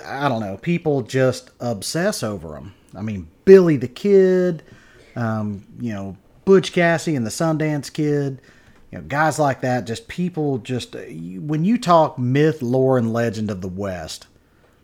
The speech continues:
outlaws are pretty much top on your mind. <clears throat>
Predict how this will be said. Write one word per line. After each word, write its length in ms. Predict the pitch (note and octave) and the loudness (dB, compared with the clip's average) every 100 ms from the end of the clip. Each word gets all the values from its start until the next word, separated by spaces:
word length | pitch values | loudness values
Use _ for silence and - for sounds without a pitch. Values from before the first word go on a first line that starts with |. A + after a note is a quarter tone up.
| _ _ _ _ - | _ _ _ _ 0
outlaws 600 | C#3 C#3+ B2+ B2+ B2+ A#2 | 2 2 2 4 4 0
are 60 | A#2 | -4
pretty 280 | - B2+ | -4 -2
much 320 | A2+ A2 G#2+ - | -2 -4 -6 -8
top 240 | G2+ F2+ | -8 -8
on 140 | F#2 | -10
your 100 | F#2 | -12
mind. 400 | D#2+ D#2+ B1+ C#2+ - _ _ _ _ _ _ _ | -12 -14 -16 -20 -20 _ _ _ _ _ _ _
<clears throat> 340 | A#3 A#3+ E3 | 6 6 6